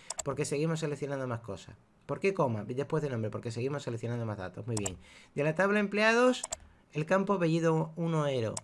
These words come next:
Coma, ¿por qué coma? Porque seguimos seleccionando más cosas. De la tabla de departamento, cogemos el no-, el campo nombre de departamento. Coma, ¿por qué coma? Porque seguimos seleccionando más cosas. De la tabla de empleados, cogemos el campo experiencia. Ya no hay coma. ¿Por qué no hay más coma? Porque no seleccionamos más datos. Muy bien, ¿vale?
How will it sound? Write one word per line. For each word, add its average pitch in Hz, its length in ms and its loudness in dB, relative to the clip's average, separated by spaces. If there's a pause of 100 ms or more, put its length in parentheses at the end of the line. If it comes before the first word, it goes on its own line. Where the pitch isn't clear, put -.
(200)
Coma, 147 340 6
¿por 139 140 0
qué 190 140 2
coma? 117 380 -2
Porque 110 200 -8
seguimos 123 320 -4
seleccionando 117 440 -2
más 110 120 -2
cosas. - 320 0
De 120 60 -2
la 131 100 -4
tabla 214 220 2
de 220 60 2
departamento, 214 680 -2
cogemos 180 340 2
el 156 140 2
no-, 185 200 0
el 160 120 -2
campo 202 320 0
nombre 165 220 0
de 156 60 2
departamento. 131 640 -4
Coma, 139 320 2
¿por 127 140 -4
qué - 120 -6
coma? 110 320 -4 (300)
Porque 127 240 -4
seguimos 160 360 0
seleccionando 117 440 0
más 101 140 -2
cosas. 98 320 -10 (260)
De 131 80 -2
la 127 80 0
tabla 151 200 2
de 170 60 4
empleados, 180 300 0
cogemos 156 300 2
el 151 80 -4
campo 139 240 -2
experiencia. 110 500 -2 (300)
Ya 190 160 4
no 196 60 4
hay 175 100 2
coma. 107 320 -2
¿Por 139 160 -4
qué 190 120 0
no 196 60 0
hay 202 60 0
más 185 140 -2
coma? 123 280 -4
Porque 190 220 -6
no 185 100 -2
seleccionamos 123 560 -2
más 107 180 -2
datos. - 320 -4 (140)
Muy 107 220 -4
bien, - 220 -14 (200)
¿vale? 185 340 0